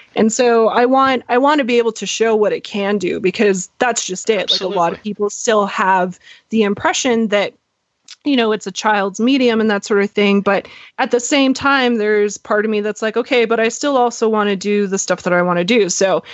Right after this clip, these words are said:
Speaker 1: I mean, you'll see in my work, there is, you know, there's both. There's the illustrative stuff. There is the stuff that's more towards realism. And, and, and I really, I wanna show that it has that diversity. Like, it's not just one thing. It, it can
Speaker 2: Mm-hmm.
Speaker 1: be many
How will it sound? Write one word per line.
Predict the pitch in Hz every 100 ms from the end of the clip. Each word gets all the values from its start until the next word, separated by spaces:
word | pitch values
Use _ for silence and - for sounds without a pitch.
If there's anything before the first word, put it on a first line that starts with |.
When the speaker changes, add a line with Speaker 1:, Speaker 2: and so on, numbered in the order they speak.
| -
Speaker 1:
I | -
mean, | 214
you'll | 214 202
see | - 226
in | 214
my | 208 190
work, | 202 196 -
there | 180 185
is, | 185 185 175 - -
you | 208
know, | 185 185 185 -
there's | - 190
both. | 175 196 185 180 -
There's | 190 170
the | 160
illustrative | 180 185 - 185 180 180
stuff. | - 185 170 -
There | 180 180
is | 180 170
the | -
stuff | 165 180 -
that's | 180 185
more | 185 180 185
towards | 175 185 185 185
realism. | 233 226 202 190 190 190
And, | 185 190 - - - _
and, | - 202 196 185 - _ -
and | 208 208
I |
really, | 208 233 226 214 202 190 - -
I | 220
wanna | 226 226 220
show | - 208
that | 202 180
it | -
has | - 180 185
that | 185 -
diversity. | 175 180 202 180 185 - 175 180
Like, | - -
it's | 170 -
not | 185 175 175 -
just | - 165 -
one | 185 170 -
thing. | - 175 202
It, | 196 - -
it | -
can | 202
Speaker 2:
Mm-hmm. | 190
Speaker 1:
be | 196 190
many | 185 190 190